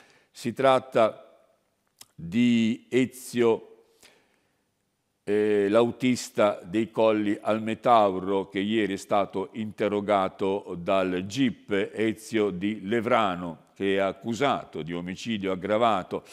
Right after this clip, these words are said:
per la morte, per l'uccisione di Anna Cristina Duarte Correia,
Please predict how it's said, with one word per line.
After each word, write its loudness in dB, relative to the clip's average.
per 0
la 2
morte, 0
per -4
l'uccisione -2
di -4
Anna -2
Cristina -6
Duarte 2
Correia, 0